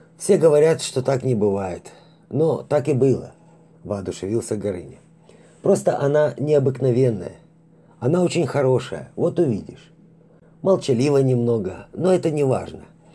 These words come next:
Я-то знаю, что на самом деле она очень добрая, мягкая и отзывчивая. Она столько со мной возилась, особенно когда у меня энергоконтур взрослел и поток скакал. Ничего не получалось,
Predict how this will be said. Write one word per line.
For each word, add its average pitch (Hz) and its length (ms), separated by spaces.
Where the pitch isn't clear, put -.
Я-то 135 340
знаю, 107 480
что 110 320
на 110 100
самом 104 380
деле 123 340
она 127 240
очень 131 340
добрая, 117 440
мягкая 123 560
и - 80
отзывчивая. 92 800
Она 143 380
столько 143 480
со 135 160
мной 139 220
возилась, 123 600
особенно 139 440
когда 127 360
у 127 100
меня 127 440
энергоконтур 139 800
взрослел 92 560
и 143 80
поток 127 400
скакал. - 460
Ничего 175 480
не 104 100
получалось, - 760